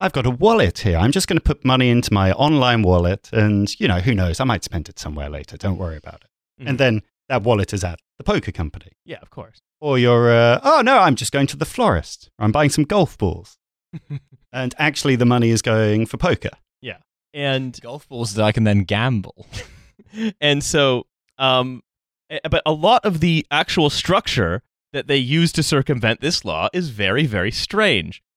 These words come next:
Speaker 2: For example, um, they created something cut-, you refer to as a paperwork factory out of a pub in Durham,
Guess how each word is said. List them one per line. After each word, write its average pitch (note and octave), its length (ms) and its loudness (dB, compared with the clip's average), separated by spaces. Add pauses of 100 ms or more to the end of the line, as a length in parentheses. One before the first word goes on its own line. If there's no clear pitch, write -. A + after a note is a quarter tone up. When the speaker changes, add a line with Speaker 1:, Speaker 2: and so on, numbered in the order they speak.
(280)
Speaker 2:
For C3 80 -10
example, B2+ 640 0
um, A#2+ 360 -2 (420)
they C#3 240 -2
created D#3+ 440 0
something E3+ 300 -2
cut-, F3 180 -2
you D3 140 -6
refer D#3+ 280 -2
to D#3 140 0
as B2+ 220 2
a A#2+ 100 0
paperwork D3+ 720 0
factory A#2+ 680 -2 (520)
out D3 220 2
of D3+ 160 -2
a B2+ 100 2
pub D3+ 420 0
in C#3+ 180 2
Durham, E3 460 2